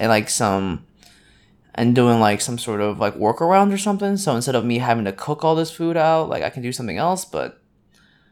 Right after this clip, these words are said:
I don't know. I might be over-engineering it. I might also be just overcomplicating it for, for no reason. Hmm. But this is the world I live in, Reza. This is, uh, this is meal prep,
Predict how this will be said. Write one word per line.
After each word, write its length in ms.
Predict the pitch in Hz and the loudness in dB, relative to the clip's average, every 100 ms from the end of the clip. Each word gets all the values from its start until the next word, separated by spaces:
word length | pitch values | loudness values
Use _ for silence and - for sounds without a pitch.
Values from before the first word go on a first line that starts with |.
| _ | _
I 80 | - | -4
don't 80 | 127 | -2
know. 80 | 113 | 0
I 100 | 113 | 0
might 160 | 151 | 0
be 120 | 160 139 | -2 -2
over-engineering 680 | 117 113 113 117 104 104 | -2 -4 -4 -6 -6 -6
it. 60 | 107 | -4
I 60 | 101 | 0
might 220 | 170 165 | 2 4
also 240 | 139 143 131 | 4 4 0
be 120 | 117 | -4
just 140 | 113 | -4
overcomplicating 920 | 92 113 117 123 110 120 131 110 110 | -2 -2 -2 -2 -2 -2 -4 -4 -4
it 40 | 104 | -6
for, 260 | 123 98 | -6 -6
for 140 | 104 107 | -6 -8
no 140 | 98 | -6
reason. 420 | 90 95 104 120 _ _ _ _ _ _ _ _ _ _ _ _ _ _ | -6 -6 -8 -12 _ _ _ _ _ _ _ _ _ _ _ _ _ _
Hmm. 280 | 139 123 117 117 _ _ _ _ _ _ _ - | -10 -8 -8 -12 _ _ _ _ _ _ _ -8
But 120 | 160 | -4
this 140 | 185 | -2
is 120 | 208 190 | -2 -2
the 80 | |
world 200 | 180 180 | 0 4
I 60 | 175 | 4
live 180 | 165 170 | 4 2
in, 100 | 120 | 0
Reza. 360 | 90 107 123 - - | -4 -6 -8 -12 -18
This 160 | - 139 | -10 -8
is, 120 | 147 | -4
uh, 220 | 143 131 | 0 0
this 140 | 131 143 | 0 -4
is 280 | 139 131 - | -8 -10 -10
meal 280 | 147 160 185 | -2 2 2
prep, 420 | - 185 175 175 | 2 4 4 2